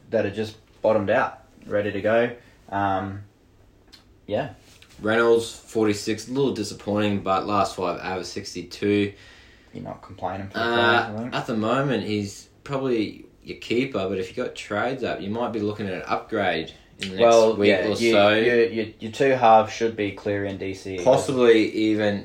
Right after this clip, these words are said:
Speaker 2: I think your bank's money going Reynolds to, uh, Moses, 'cause Reynolds is mid seven hundreds now, so if you
Speaker 1: Mm.
Speaker 2: get Moses high six,
Speaker 1: Yeah, once he's bottomed out,
Speaker 2: Be
Speaker 1: that'll be
Speaker 2: laughing.
Speaker 1: all right.
Speaker 2: Jackson Paulo, two four four on the wing. Uh, he scored thirty-four on the weekend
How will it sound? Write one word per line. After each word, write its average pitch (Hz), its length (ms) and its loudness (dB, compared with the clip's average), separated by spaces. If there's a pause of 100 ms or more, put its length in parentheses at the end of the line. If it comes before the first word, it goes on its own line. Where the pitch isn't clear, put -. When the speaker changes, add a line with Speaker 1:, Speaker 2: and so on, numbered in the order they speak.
Speaker 2:
I - 60 -20
think 120 240 -14
your 85 100 -14
bank's 107 460 -8
money 92 400 -10
going 85 340 -8 (480)
Reynolds 98 480 -8
to, 92 240 -6
uh, 87 240 -8 (560)
Moses, 117 460 -8
'cause 95 100 -16 (100)
Reynolds 104 360 -6
is 87 160 -18
mid 90 260 -10
seven 92 240 -6
hundreds 95 380 -6
now, 92 180 -4
so - 220 -6
if 113 60 -4
you 110 80 -4
Speaker 1:
Mm. 98 40 -6
Speaker 2:
get 117 220 -4
Moses 95 340 -4
high 92 280 -2
six, - 600 -8 (160)
Speaker 1:
Yeah, 104 260 -4
once 98 240 -8
he's 92 160 -14
bottomed 95 360 -4
out, 98 160 0
Speaker 2:
Be 98 60 -4
Speaker 1:
that'll 98 240 4
be 101 60 -6
Speaker 2:
laughing. 95 120 -2
Speaker 1:
all 98 60 0 (140)
right. 113 60 -8 (240)
Speaker 2:
Jackson 117 500 0
Paulo, 113 600 4
two 123 340 0
four 110 280 0
four 110 640 2 (440)
on 113 140 -8
the 104 80 -4
wing. 123 540 -2 (200)
Uh, 101 240 -2
he 104 40 -2
scored 110 280 0
thirty-four 110 460 0
on 107 60 -2
the 104 60 -2
weekend 110 580 -2